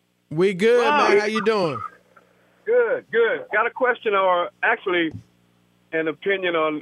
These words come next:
Speaker 2: on the G S Ws. Haven't been a Bay Area native, native all my life and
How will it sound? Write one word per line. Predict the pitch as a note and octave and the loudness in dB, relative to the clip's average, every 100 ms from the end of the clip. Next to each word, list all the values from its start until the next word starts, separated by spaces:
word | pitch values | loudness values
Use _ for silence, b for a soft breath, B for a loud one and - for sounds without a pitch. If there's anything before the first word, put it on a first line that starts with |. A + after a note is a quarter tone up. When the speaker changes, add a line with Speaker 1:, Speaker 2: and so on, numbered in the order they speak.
| - | -6
Speaker 2:
on | D3 | -4
the | C#3+ | -4
G | C3+ E3+ | -2 0
S | D#3+ C#3+ | 0 0
Ws. | E3 D3+ D#3 D3+ | 0 0 -2 0
Haven't | E3+ F#3 F3 | 0 0 -2
been | F3+ | -2
a | E3 | 0
Bay | D3 D#3 | 0 0
Area | D#3 D#3 D#3 | 2 2 0
native, | D3 D#3 D3+ D#3 | 0 0 0 -2
native | C#3 E3 E3 C#3 C#3+ | 0 0 2 0 0
all | D3 | 0
my | C#3+ C#3 | 0 0
life | C#3+ C#3 D3 | 0 0 -2
and | C3 | -8